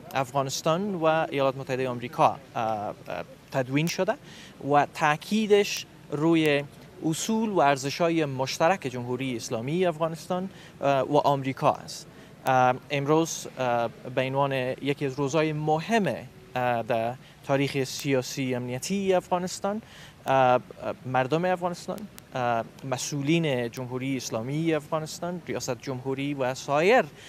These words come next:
مقامات و شخصیت‌های ملی، سیاسی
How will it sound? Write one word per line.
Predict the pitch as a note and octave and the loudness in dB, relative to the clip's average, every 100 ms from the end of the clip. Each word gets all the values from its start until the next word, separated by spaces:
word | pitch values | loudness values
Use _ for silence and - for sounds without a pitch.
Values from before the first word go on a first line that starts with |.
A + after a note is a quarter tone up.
| - - | -18 -6
مقامات | C#3+ - C#3+ D3 E3 F#3 - - - - C3 C#3+ | -4 0 -2 2 2 2 -6 -16 -20 -12 0 8
و | A3 | 8
شخصیت‌های | A3+ F#3 E3 - D3 E3 D3 C#3 | 6 0 -2 0 -2 0 -2 -2
ملی، | C3 C3+ C3 D3 A3 E3+ | -4 -4 -4 -2 0 0
سیاسی | A#2 - A#2 A#2 - B2+ | -2 -4 -4 -4 -6 -6